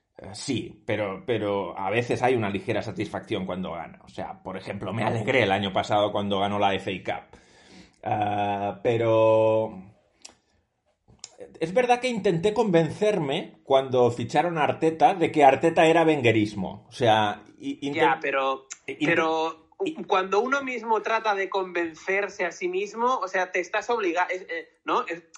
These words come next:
Speaker 2: esto tiene que salirte natural.
Speaker 1: Ya. O sea, me, me dije, Arteta es wengerismo, Arteta lo fichó Wenger para ser el jugador definidor de su estilo,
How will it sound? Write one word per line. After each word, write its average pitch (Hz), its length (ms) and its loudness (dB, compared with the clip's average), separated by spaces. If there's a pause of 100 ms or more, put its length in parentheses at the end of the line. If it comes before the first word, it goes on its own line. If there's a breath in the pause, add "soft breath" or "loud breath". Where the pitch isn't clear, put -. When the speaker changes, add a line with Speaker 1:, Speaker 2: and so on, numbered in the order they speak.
(120)
Speaker 2:
esto 208 280 -4
tiene 262 240 -6
que 233 100 -8
salirte 214 440 -2
natural. 139 560 -4 (160)
Speaker 1:
Ya. 135 380 0 (280 loud breath)
O - 60 -20
sea, 139 240 2
me, 156 220 -4
me 160 180 2
dije, 165 300 2
Arteta 175 340 2
es 156 120 -2
wengerismo, 156 680 0
Arteta 117 440 -2
lo 139 100 2
fichó 127 280 -6
Wenger 120 580 0 (200 soft breath)
para 113 200 0
ser 123 400 -4
el 120 140 -2
jugador 131 440 2
definidor 120 580 0
de 113 120 -2
su 107 140 -8
estilo, 135 600 0